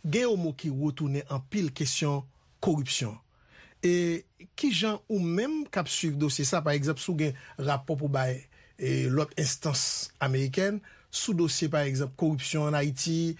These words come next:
yo parle en pile de Petro-Caribé. Est-ce que gen des dossiers comme ça que n'a suivre? Parce que même secrétaire d'État, Mike Pompeo, il parlait de corruption dans, dans l'Assemblée Générale là. Non, et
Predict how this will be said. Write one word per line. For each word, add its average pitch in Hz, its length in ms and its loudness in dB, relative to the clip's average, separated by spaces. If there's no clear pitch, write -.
yo 135 100 0
parle 135 220 0
en 131 60 -2
pile 147 260 0
de 135 80 0
Petro-Caribé. 151 1080 0
Est-ce 165 280 0
que 180 520 2
gen 151 200 0
des 147 100 2
dossiers 147 340 0
comme 151 140 -6
ça 160 160 0
que 160 100 -2
n'a 143 140 0
suivre? 202 240 0
Parce 147 240 0
que 165 180 0
même 160 640 2
secrétaire 147 360 2
d'État, 160 340 0
Mike 135 280 0
Pompeo, 147 540 0
il 151 120 2
parlait 151 220 4
de 139 80 2
corruption 143 580 0
dans, 135 560 0
dans 139 200 2
l'Assemblée 139 320 2
Générale 127 380 0
là. 123 100 -8
Non, 190 540 4
et 170 420 0